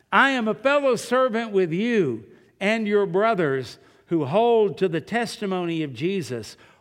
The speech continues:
Worship God, for the testimony of Jesus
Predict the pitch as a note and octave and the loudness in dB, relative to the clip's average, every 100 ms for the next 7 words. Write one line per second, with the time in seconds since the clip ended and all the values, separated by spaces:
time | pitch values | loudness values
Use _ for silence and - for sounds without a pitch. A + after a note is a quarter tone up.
0 | - F3 C4 C4 - A#3+ A#3+ A#3+ - _ | 0 6 6 4 0 0 -2 -6 -20 _
1 | - C#3 F#3+ F3+ C3+ G#2 F#2+ - _ _ | -12 -2 2 2 2 -2 -8 -18 _ _
2 | - D3 A#2+ - A3+ A#3+ - A#3 A3+ A3+ | -10 -8 -8 -4 -4 -4 -6 -4 -2 -2
3 | G#3 F#3+ D#3+ C3 F#3+ D#3 B2 C3+ C3 | -2 -2 -2 -4 -2 -2 -4 -4 -6